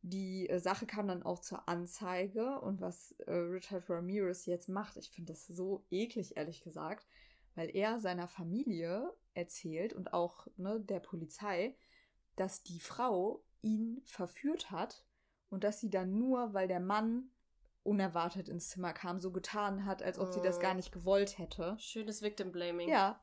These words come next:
Speaker 1: und die Familie glaubt ihm das.
Speaker 2: Ja, natürlich. Als,
Speaker 1: Ja.
Speaker 2: als Katholiken bist du da wahrscheinlich auch sehr gewillt, weil
Speaker 1: Ja.
Speaker 2: das ist ja, also jetzt nicht nur unbedingt, wenn du erzkatholisch bist, sondern
Speaker 1: Ja.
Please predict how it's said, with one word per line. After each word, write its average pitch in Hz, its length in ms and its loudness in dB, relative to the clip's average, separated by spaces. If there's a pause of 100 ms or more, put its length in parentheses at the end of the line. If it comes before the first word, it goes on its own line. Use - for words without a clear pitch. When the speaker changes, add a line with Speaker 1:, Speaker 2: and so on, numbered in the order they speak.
Speaker 1:
und 220 260 2
die 190 180 -8
Familie 202 400 2
glaubt 226 320 2
ihm 170 120 -6
das. - 320 -8
Speaker 2:
Ja, 196 160 0
natürlich. 185 560 -4
Als, 208 160 -2
Speaker 1:
Ja. 196 80 -6
Speaker 2:
als 202 180 0
Katholiken 220 480 -4
bist 220 160 -6
du 220 60 -4
da 208 140 -2
wahrscheinlich 214 380 -4
auch 202 100 -6
sehr 202 260 -4
gewillt, 208 480 -2
weil 208 160 0
Speaker 1:
Ja. 202 60 4
Speaker 2:
das 202 200 -6
ist - 160 -10
ja, 190 180 -4 (300)
also 165 300 -4
jetzt 156 180 -4
nicht 226 140 4
nur 202 180 6
unbedingt, 175 320 0
wenn 175 140 2
du 170 220 0
erzkatholisch 202 600 -2
bist, 185 160 -6
sondern 180 320 -2
Speaker 1:
Ja. 233 160 0